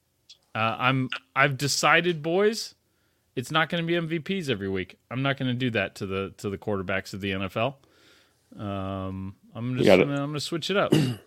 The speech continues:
Speaker 2: You got other positions you wanna go after?
Speaker 1: Nah, just, just, it's just gonna be, like, a little list of seven that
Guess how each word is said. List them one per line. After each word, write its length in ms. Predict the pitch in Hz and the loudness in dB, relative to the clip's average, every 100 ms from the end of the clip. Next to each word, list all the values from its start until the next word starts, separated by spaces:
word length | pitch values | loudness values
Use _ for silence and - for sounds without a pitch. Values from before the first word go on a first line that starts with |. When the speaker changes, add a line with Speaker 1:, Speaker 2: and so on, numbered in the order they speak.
| - | -4
Speaker 2:
You 80 | 143 | 6
got 140 | 131 | 10
other 160 | 123 120 | 10 8
positions 400 | 127 131 - 131 | 8 6 6 4
you 60 | 147 | 4
wanna 120 | 143 | 8
go 120 | 147 | 10
after? 320 | 156 - 202 _ _ _ _ _ _ _ _ _ - | 8 4 -4 _ _ _ _ _ _ _ _ _ -2
Speaker 1:
Nah, 180 | 403 392 | 0 2
just, 400 | 381 - - - | 0 -2 -8 -4
just, 420 | 339 302 - - | -4 -4 -8 -4
it's 240 | 185 151 | -2 -2
just 300 | - 208 - | -2 -2 -2
gonna 200 | 196 180 | -2 -4
be, 260 | 160 170 156 | -2 -2 0
like, 240 | 135 110 | 2 2
a 60 | 113 | 0
little 420 | 120 139 135 131 | 2 4 4 4
list 320 | 120 123 - | 2 0 -4
of 80 | 104 | -4
seven 500 | - 101 90 90 92 | -2 -2 -2 -6 -8
that 220 | 90 90 | -8 -10